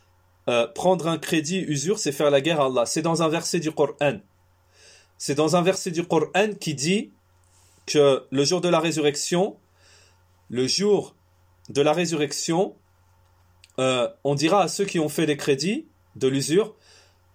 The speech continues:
euh, prenez des armes et allez faire la guerre à Allah. C'est dans un verset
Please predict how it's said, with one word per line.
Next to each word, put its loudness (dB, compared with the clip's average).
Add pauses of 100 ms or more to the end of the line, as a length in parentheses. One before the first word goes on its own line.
(140)
euh, 0 (420)
prenez 2
des 0
armes 4
et 2
allez 2
faire 2
la 4
guerre 0
à 2
Allah. -2 (840)
C'est -10
dans 2
un 4
verset -2